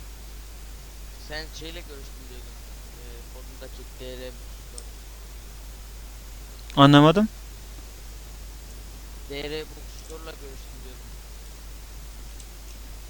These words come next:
Speaker 1: Bir haber var mı?
Speaker 2: İşte, e, mesaj atacaklarmış geldiği zaman. O sürpriz oyunun adını açıklamama gerek yok. Herkes sürpriz olarak görsün.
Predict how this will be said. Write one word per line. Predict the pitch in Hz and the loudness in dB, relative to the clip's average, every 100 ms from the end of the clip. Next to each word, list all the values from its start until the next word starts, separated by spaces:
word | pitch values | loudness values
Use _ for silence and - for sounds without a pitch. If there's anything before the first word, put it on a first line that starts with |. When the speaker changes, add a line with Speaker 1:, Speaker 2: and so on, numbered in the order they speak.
| - - - - - - - - - - - | -10 -10 -10 -10 -10 -10 -12 -12 -12 -10 -8
Speaker 1:
Bir | |
haber | 135 131 139 139 | -8 -6 -8 -8
var | 156 | -8
mı? | 175 - - - - - - - - - - - 262 | -8 -10 -10 -12 -12 -10 -12 -12 -10 -10 -10 -6 0
Speaker 2:
İşte, | 139 - 147 - - - | 6 10 10 6 -8 2
e, | 143 127 123 120 | 8 10 10 12
mesaj | 139 143 180 | 12 12 12
atacaklarmış | 175 135 117 110 113 110 110 - - - | 12 12 12 12 12 10 8 4 4 6
geldiği | 127 117 110 113 | 12 12 12 12
zaman. | 110 107 107 - - - - - - - - - - - - | 10 6 4 -4 -10 -12 -12 -12 -12 -12 -12 -12 -12 -12 6
O | 139 131 | 10 10
sürpriz | 160 160 156 | 10 10 12
oyunun | 156 156 | 12 12
adını | 156 147 156 | 12 12 12
açıklamama | 156 - - 151 151 156 | 12 12 12 12 12 12
gerek | 151 143 - | 12 12 12
yok. | 165 175 - - - - - - - - - - - - - - | 6 6 0 -10 -10 -10 -10 -12 -12 -12 -12 -12 -12 -12 6 12
Herkes | 139 135 143 | 12 12 8
sürpriz | - 151 147 | 4 2 8
olarak | 131 135 147 - | 10 12 10 8
görsün. | 139 127 - | 6 6 4